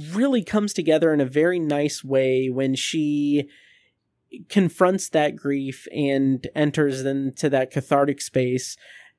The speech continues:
And it's just, it's, it's really charming. I was incredibly charmed by it. And I think that, um,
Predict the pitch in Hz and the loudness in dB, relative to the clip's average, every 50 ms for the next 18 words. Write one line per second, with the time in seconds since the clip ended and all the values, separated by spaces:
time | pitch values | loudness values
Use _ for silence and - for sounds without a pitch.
0 | _ - 175 165 165 165 180 196 190 190 - - - 254 240 - - - 208 220 | _ 2 4 6 6 6 6 6 4 2 2 -2 0 0 0 0 -2 0 0 0
1 | 220 - - - - - _ _ _ _ _ - - 226 - - 170 160 196 254 | 0 0 -4 -6 -6 -8 _ _ _ _ _ -2 -2 -2 0 -2 -2 0 0 2
2 | 320 359 277 - - 320 370 392 240 143 131 - - 160 202 240 226 247 220 - | 2 2 0 0 0 0 2 2 2 0 0 0 0 2 2 4 2 2 0 0
3 | - 233 262 247 277 240 - - 208 196 202 208 185 196 196 196 208 214 202 180 | 0 0 0 2 0 -2 0 0 0 0 0 -2 0 2 4 4 4 2 2 0
4 | 170 156 156 - 214 208 202 - 180 170 160 - - - - - - - - - | 0 0 0 2 0 -2 0 0 2 2 2 0 -2 -18 -20 -20 -20 -20 -20 -20
5 | _ - - 151 156 156 151 147 147 143 143 135 131 127 - | _ -2 0 2 4 4 4 4 4 2 2 0 0 -2 -4